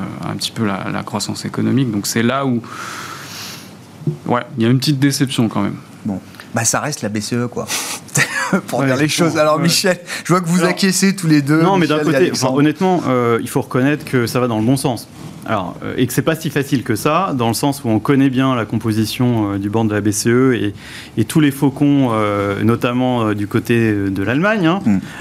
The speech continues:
Speaker 3: Euh, donc je pense que c'est quand même un pas en avant. Euh, maintenant, en faisant un mauvais jeu de mots, on est toujours, euh, Lagarde.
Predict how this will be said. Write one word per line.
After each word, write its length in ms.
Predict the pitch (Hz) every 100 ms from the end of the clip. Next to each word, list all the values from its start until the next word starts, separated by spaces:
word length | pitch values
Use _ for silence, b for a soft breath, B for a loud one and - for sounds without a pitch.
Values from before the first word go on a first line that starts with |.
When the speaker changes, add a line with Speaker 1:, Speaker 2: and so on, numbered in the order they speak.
| -
Speaker 3:
Euh, 500 | 117 117 117 113 113
donc 200 | 120 123
je 40 | -
pense 140 | 180
que 40 | -
c'est 80 |
quand 80 | 143
même 120 | 165
un 60 | 139
pas 100 | 127
en 120 | 117
avant. 480 | 113 110 135 175 165 127
Euh, 120 | 123
maintenant, 640 | 120 123 123 151 147 120
en 100 | 110
faisant 220 | 107 127 120
un 60 |
mauvais 260 | 113 123 131
jeu 160 | 120
de 60 | 120
mots, 160 | 139 147
on 80 | 113
est 120 | 107
toujours, 340 | 120 120 123 107
euh, 60 |
Lagarde. 500 | 110 113 131 160 110